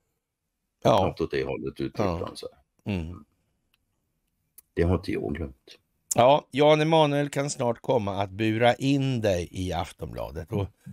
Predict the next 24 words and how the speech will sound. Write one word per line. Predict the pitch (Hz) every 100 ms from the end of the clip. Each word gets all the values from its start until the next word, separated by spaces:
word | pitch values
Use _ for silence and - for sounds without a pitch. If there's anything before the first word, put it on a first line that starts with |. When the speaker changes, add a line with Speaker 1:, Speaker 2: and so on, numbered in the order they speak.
| - _
Speaker 1:
ja, | - 110 98 95 -
Speaker 2:
Vi | 104
Speaker 1:
vad | 107
ska | 98
Speaker 2:
får |
Speaker 1:
man | 107
Speaker 2:
väl | -
Speaker 1:
säga? | 110 95
Speaker 2:
se. | - - - _ _ - 135 147 139
<laughs> | - - _ 127 - - - _ 104 - -
Speaker 1:
Ja. | 110 98 85
Speaker 2:
Vi | 107
får | 120 113
väl | 117 110
se | 147 123 107
hur | 117
många | 107 98 90 90
Jan | 95 98 92 78
är. | 73 80 - - - - _ _ -
Speaker 1:
Justi-, | 101 90 143
Speaker 2:
Tänker | 104 - 143
vi |
Speaker 1:
ju-, |
ju-, | 131